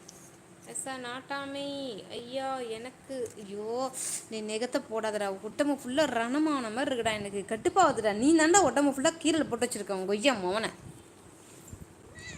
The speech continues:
ஒரு இடம் வா-, வாயில வந்துரும் எனக்கு. பேசாம உட்காரு. அவன் இன்னொருத்தவன் தான் இருக்கான். எங்கேயாச்சும் நெகத்தை போடுறானா? நீ பாசங்கிற பேர்ல போட்டு புரண்டி எடுக்கிறியே. ம்.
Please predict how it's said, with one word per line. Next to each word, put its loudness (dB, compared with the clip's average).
ஒரு 6
இடம் 6
வா-, 2
வாயில 2
வந்துரும் 0
எனக்கு. -8
பேசாம 2
உட்காரு. 4
அவன் 2
இன்னொருத்தவன் 4
தான் 4
இருக்கான். 0
எங்கேயாச்சும் 2
நெகத்தை 2
போடுறானா? 0
நீ -2
பாசங்கிற 4
பேர்ல 4
போட்டு 2
புரண்டி 6
எடுக்கிறியே. 0
ம். -6